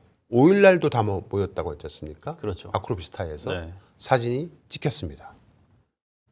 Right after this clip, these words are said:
Speaker 1: 자, 바로 이 사진인데요.
Speaker 2: 음.
Speaker 1: 네, 일요신문 기자한테 찍힌 거죠.
Speaker 2: 네.
Speaker 1: 예, 아크로비스타 앞에서 다 가족 모임이 한 것이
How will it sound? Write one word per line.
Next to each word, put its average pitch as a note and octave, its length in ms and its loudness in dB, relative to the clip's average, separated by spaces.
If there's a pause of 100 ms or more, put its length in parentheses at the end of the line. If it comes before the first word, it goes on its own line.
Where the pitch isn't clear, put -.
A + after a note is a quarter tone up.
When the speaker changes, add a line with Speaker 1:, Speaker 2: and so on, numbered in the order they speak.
(220)
Speaker 1:
자, F#2 200 -4
바로 D3+ 160 0
이 B2 120 2
사진인데요. C#3 600 -2 (240)
Speaker 2:
음. G2 280 -8
Speaker 1:
네, F2 240 -4
일요신문 C3+ 960 2
기자한테 A2 600 -2
찍힌 - 360 -8
거죠. F#2+ 340 -6 (140)
Speaker 2:
네. F#2 500 -8
Speaker 1:
예, D2 180 -10
아크로비스타 G#2 580 -2
앞에서 G#2+ 600 -6 (460)
다 A2 100 0
가족 A2+ 300 0
모임이 G#2 420 -2
한 G2 160 -8
것이 C3+ 420 -4